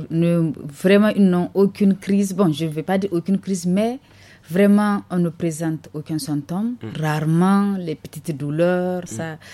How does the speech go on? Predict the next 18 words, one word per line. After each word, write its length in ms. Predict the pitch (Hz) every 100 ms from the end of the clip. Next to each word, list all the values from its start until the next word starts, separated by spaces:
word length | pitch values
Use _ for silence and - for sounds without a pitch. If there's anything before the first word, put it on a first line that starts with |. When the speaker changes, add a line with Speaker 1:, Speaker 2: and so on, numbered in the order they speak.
| - -
Speaker 1:
les 60 | 127
petits 280 | 135 139 160
maux 160 | 160
de 120 | 151
tête, 300 | 139 170 170 -
mais 160 | 147
franchement, 520 | 139 - 151 170 165 170 156
la 160 | 156
personne 320 | 160 160 - 185
Speaker 2:
Qui 60 |
Speaker 1:
n'a 80 | 160
Speaker 2:
peuvent 180 | 147 135
être 220 | 131 135
à 100 | 120
la 140 | 113
base, 240 | 113 160 170
qu'ils 240 | - 117
ont, 280 | 139 143 -